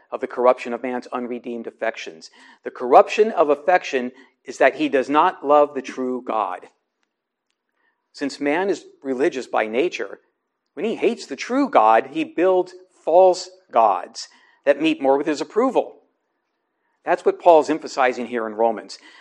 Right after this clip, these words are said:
Mankind is willing to worship the creation, and not only images of humans, but images of birds, animals, and even creeping things. The affections of the old man result in unredeemed people building idols. The idols we see today,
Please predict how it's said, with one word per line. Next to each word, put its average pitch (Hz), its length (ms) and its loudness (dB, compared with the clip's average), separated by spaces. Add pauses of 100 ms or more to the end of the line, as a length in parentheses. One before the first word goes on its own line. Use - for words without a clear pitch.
Mankind 214 480 2
is 131 100 -2
willing 180 260 4
to 156 60 2
worship 160 460 2
the - 60 -6
creation, 151 680 -2 (220)
and 143 80 -4
not 220 140 2
only 233 160 0
images 202 440 0
of 151 100 -4
humans, 180 440 0
but 143 160 -2
images 170 300 -4
of 127 120 -4
birds, 208 320 6
animals, 185 520 -2
and 131 100 -8
even 170 260 -6
creeping 170 520 -10
things. 107 680 -10 (1900)
The 120 60 -6
affections 123 540 -2
of 123 60 -16
the - 140 -14
old 127 240 0
man 110 460 -4 (380)
result 123 400 -2
in 110 160 -10
unredeemed 143 560 -6
people 135 420 -8 (160)
building 120 400 -6 (320)
idols. 127 560 -4 (880)
The - 80 -8
idols 147 340 4
we 131 80 -6
see 139 220 -8
today, 123 520 2